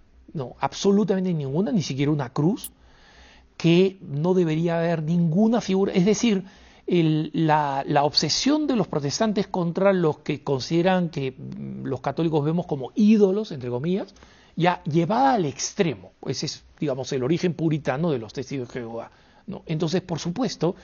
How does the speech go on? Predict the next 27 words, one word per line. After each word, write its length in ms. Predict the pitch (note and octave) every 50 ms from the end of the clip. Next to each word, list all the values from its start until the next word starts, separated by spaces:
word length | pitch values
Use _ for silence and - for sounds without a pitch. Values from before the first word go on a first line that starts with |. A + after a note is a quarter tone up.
| - - - - -
ellos 200 | - E3+ F3+ F#3+
van 140 | F3+ G3 G3
a 40 | F#3+
decir, 280 | F3+ E3 - G#3 G3+ F#3+
"La 140 | F3 D3+
señal 340 | C#3+ - D3 D3 D3+ E3+ F#3
de 80 | F#3 F#3
la 140 | E3+ C#3+ -
cruz 300 | - F3+ F#3 E3+ - D#3
está 280 | C3+ - - D#3 D#3
mal", 320 | E3+ A3 C4+ G#3 A2+ - - - -
¿no? 200 | - B2+ A#2+ - - - - - - - _ -
Es, 440 | - D#3 D#3 D3 C3+ - - - - -
es, 220 | C#3+ - - -
eh, 160 | C3 C#3+ C3+ - _ _ - - - - _ _
y 400 | - - - - F3+ D3+ F3 F#3+
es 200 | F#3+ F#3 - - -
simplemente 600 | - - - G#3+ G#3 E3+ F#3+ F#3 F#3 F#3 F3 F3+
por 180 | E3 F3 D#3 C3
su 140 | - D#3+ D3+
origen 420 | C#3 D3 E3+ F3 - - E3+ D3+
puritano. 580 | - D3 C3+ C3 B2 - B3+ B3+ F3 A#2 A2 - - _ _ _ - - - _ _
Pero 140 | - F3+ D#3+
el 60 | E3
origen 280 | F3 A3 G#3 - C4+ C4
puritano, 580 | C4+ A3 F#3 F3 D3 - G#3 A3+ A#3+ A#3 G3+
pues, 320 | F3 G3+ G#3 G3+ F3 -